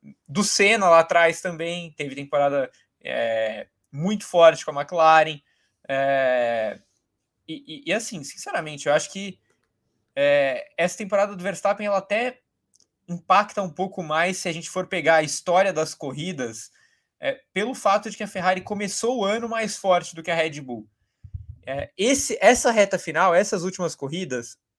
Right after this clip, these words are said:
é bem verdade que a Red Bull estava mais forte que a Ferrari, isso é indiscutível, né? Principalmente no, no domingo,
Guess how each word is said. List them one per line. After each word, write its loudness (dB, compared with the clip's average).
é 0
bem -4
verdade 2
que -8
a -4
Red -6
Bull -8
estava 2
mais -2
forte 0
que -8
a -8
Ferrari, -6
isso -8
é -4
indiscutível, -8
né? -4
Principalmente -4
no, -6
no -2
domingo, -6